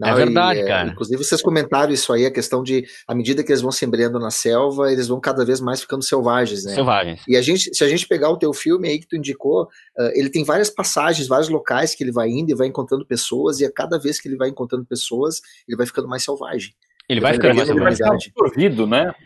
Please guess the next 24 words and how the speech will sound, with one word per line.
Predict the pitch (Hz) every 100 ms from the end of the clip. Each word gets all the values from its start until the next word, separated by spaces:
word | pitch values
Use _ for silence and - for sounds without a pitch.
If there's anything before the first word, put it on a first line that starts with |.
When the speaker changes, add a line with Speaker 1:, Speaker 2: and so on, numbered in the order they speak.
| -
Speaker 3:
por | 127
Speaker 1:
Mais | 143 170
Speaker 3:
aquela |
Speaker 1:
até | 180 202
do |
que | 180 196
isso, | 196 -
né? | 117 120 135 -
Porque | 135 143
ele, | 165 156
ele | 139 147
é |
uma | 165 160
força, | - 156 170 -
como | 143 147
é |
que | 143
eu |
vou | 143
dizer? | 139 135 131 107
Ele | 113 147
é |
um | 175
cara, | 165 165 170 175 175